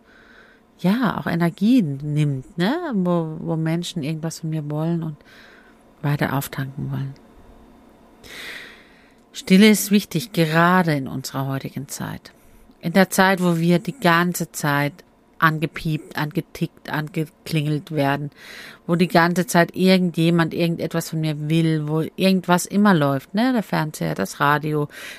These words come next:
das Handy, der, der Laptop, der, alles blinkt und macht und tut und dann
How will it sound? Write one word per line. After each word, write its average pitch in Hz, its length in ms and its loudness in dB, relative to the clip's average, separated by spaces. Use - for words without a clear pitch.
das - 320 2
Handy, 156 580 4
der, 196 220 4
der 226 220 4
Laptop, 147 680 2
der, 170 120 0
alles 214 300 0
blinkt 214 400 2
und 175 140 4
macht 185 340 4
und 160 140 -4
tut 190 340 2
und 165 180 -2
dann 185 140 4